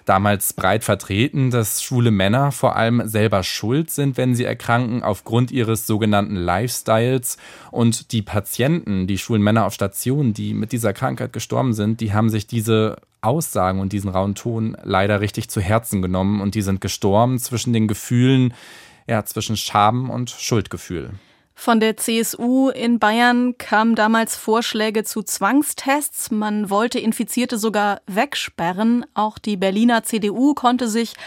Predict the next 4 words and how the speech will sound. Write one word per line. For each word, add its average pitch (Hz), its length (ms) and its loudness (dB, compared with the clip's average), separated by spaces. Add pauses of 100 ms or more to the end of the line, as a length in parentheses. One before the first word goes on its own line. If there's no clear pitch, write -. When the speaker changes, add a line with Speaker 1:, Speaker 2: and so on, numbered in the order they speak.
(220)
Speaker 2:
Lager 247 640 4
für 220 280 -4
H-I-V-Infizierte 202 1080 -2
vorstellen. 196 640 -2